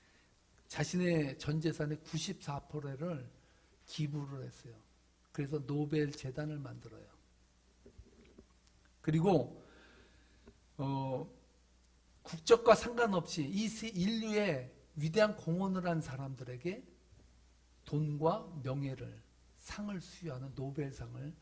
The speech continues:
만들게 된 거예요. 아, 여러분, 가을이 깊어가지 않습니까?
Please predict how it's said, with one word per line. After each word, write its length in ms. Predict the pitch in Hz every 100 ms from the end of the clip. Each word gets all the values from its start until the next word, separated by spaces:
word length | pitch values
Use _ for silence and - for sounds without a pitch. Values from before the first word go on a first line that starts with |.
| - -
만들게 480 | 117 120 123 123 113
된 240 | - 104
거예요. 320 | - - - - - - - - _ - - - - _ - - - _ - _ - - _ - _ _ _ _ - - - - - - - - - - - - - - - - - - -
아, 420 | 120 104 101 - -
여러분, 500 | 151 147 156 135 143 - - - - -
가을이 340 | - 151 151
깊어가지 520 | - - 143 147 147
않습니까? 640 | 131 120 143 127 - 147